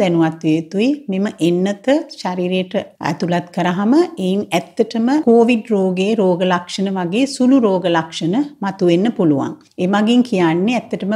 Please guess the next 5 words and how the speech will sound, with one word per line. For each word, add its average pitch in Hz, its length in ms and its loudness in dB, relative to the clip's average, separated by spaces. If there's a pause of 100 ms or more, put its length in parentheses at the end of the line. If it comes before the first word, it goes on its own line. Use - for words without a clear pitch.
(140)
මේ 175 180 2 (160)
එන්නත 202 560 0
සක්‍රියව 180 880 -2 (500)
ඔබේ 196 300 2
ප්‍රතිශක්තිකරණ 185 1000 -4